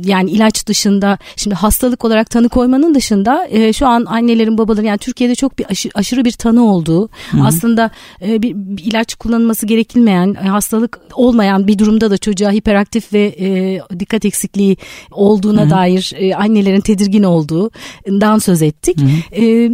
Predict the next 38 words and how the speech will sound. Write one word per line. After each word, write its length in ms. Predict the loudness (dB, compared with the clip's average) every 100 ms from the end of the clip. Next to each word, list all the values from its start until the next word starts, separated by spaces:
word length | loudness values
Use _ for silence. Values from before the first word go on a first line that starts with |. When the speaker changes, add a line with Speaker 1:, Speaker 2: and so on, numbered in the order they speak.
| 0
Speaker 1:
yani 240 | 0 0
illa 260 | 2 2 2
hastalık 360 | 0 0 -2 0
derecesine 400 | 0 0 0 0
gelmeden 640 | 2 2 2 0 -2 -4
aslında 340 | -4 0 0
şu 160 | 0 2
an 100 | 2
zaten 400 | 2 0 0 -2
çocukların 520 | -2 -4 -2 0 0
o 100 | 0
kadar 240 | 0 0 -2
çok 160 | -4
uyaran 420 | 0 0 2 2
var 180 | 2 0
ki 160 | 0 -2
etrafta. 560 | 0 0 -2 0 -2 0
Speaker 2:
Hı 40 | -2 -2 -8 -6
hı. 60 | -4
Speaker 1:
E, 320 | -4 -8 -6
odaklanmaları 720 | 0 2 2 0 2 2 2
oldukça 400 | 2 2 0 0
zor. 400 | 0 0 0 -4 -14 -20 -12 -2
E, 160 | -2 2
müziğin 600 | 2 4 2 2 -2 0
bu 100 | 2
alanda 600 | 2 2 0 0 -2 -2 -4
nasıl 320 | -2 -2 -2
bir 80 | -4
etkisi 380 | -4 -6 -4 -4
var? 260 | -4 -8 -18 -20 -4
Speaker 2:
Fransa'da 520 | 0 0 -2 -2 0
Niort 480 | 2 0 -2 -10 -8
kentinde 640 | -2 -2 0 2 2 0 -2 -6
çalıştım 680 | -4 -2 -2 -2 0 2 2
bir 240 | 2 0
sekiz 460 | -2 -4 -2 -2 -2
günlük. 540 | 2 2 2 -2 -14